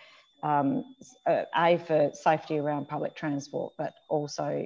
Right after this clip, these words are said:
so that we can get the flows back. And it might mean that, um, the days are a little bit longer in terms of, um, hours in the city, but, um, hopefully that will work in our favour. Mark, did you want to add anything on that one? 'Cause that's the,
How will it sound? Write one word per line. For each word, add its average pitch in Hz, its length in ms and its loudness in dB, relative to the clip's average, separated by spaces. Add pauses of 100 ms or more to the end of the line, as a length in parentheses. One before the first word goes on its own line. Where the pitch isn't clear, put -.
(120)
so - 260 -2
that 143 100 -2
we 151 120 0
can 151 160 -4
get 127 120 -2
the 143 80 -8
flows 143 420 -4
back. - 260 -6
And 175 100 0
it - 100 -4
might 160 240 0
mean 147 220 2
that, 143 180 -2 (600)
um, 143 480 0
the 160 100 4 (120)
days 143 680 2 (100)
are 147 160 2
a - 20 0
little 143 160 -2
bit - 200 -2 (300)
longer 156 580 2 (100)
in 156 80 -4
terms 147 360 -4
of, 147 220 -2 (300)
um, 143 340 -6 (100)
hours 196 380 -4
in 165 140 -2
the 160 60 -6
city, 220 380 -4
but, 147 220 -6 (540)
um, 143 260 -4
hopefully 147 460 -4
that 131 180 -2
will 143 160 -2
work 143 320 -2
in 147 80 -2
our 139 160 -4
favour. 143 500 -6 (1500)
Mark, 175 280 -2
did 170 120 -4
you 185 120 4
want 165 220 2
to 156 60 -2
add 165 120 4
anything 165 440 0
on 165 140 -2
that 170 180 -4
one? 214 260 -4
'Cause - 220 -14
that's - 280 0
the, 143 300 -2